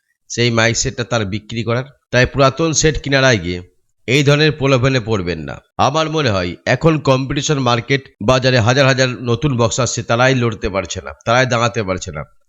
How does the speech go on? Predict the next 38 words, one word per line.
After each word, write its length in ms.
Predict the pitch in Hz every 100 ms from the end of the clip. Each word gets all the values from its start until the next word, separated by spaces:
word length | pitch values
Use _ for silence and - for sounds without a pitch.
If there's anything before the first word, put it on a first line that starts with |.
| _ _ _ -
আপনি 340 | 117 120 139
একটা 220 | 135 147
পুরাতন 360 | 131 131 123 135
সেট 300 | - 131 -
কিনবেন, 380 | 127 104 98 104 _
আপনার 280 | 104 131 120
কাছে 120 | 123
টাকা 280 | - 113 117
কম 280 | 117 123 131
আছে 260 | 123 127
বলে, 280 | 101 95 92 - _ _ _
আপনি 260 | 95 107 127
নতুন 240 | 120 127
সেট 220 | 113 117
করতে 320 | - 120 - 120
পারছেন 380 | 127 123 -
না 120 | 123 117
বলে 300 | 104 87 82 -
ভাবলেন 360 | 90 123 131 127
যে 220 | 131 131
এই 180 | 135 143
সেটটা 340 | 147 - 139
কিনে 280 | 123 135 127
আস্তে 320 | 117 110 -
আস্তে 220 | 127 - 113
ভাড়া 240 | 104 117
খেটে 180 | 117 127
আমি 80 | 120
একটা 160 | 117
বড় 280 | 101 107 117
নতুন 240 | 110 117
সেট 180 | 107 104 -
করব। 300 | 98 82 76 - _ _ _ -
আজ 240 | 120 117
পর্যন্ত 300 | 147 139 117
কেউ 140 | 139
করতে 300 | 131 127 101
পারেনি। 380 | 87 82 80 69